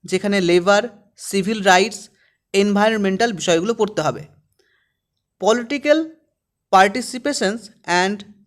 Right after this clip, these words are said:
voter behavior পড়তে হবে, পড়তে হবে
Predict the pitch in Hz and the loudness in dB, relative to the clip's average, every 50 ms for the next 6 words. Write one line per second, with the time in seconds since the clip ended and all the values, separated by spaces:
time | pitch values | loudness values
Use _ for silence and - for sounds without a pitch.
0 | _ _ _ _ - 160 147 147 165 190 208 214 214 240 247 254 254 190 151 160 | _ _ _ _ -16 -12 -6 -2 2 2 2 4 4 4 4 4 2 0 -4 -2
1 | 170 185 180 170 214 226 220 220 220 208 214 - 214 208 214 208 269 277 - _ | 0 0 2 2 0 0 0 0 -4 -4 -4 -4 -4 -4 -4 -4 -6 -8 -12 _
2 | _ _ _ _ _ _ _ _ - 214 220 220 247 277 262 202 165 202 262 | _ _ _ _ _ _ _ _ -2 -2 0 2 2 4 4 4 2 0 -2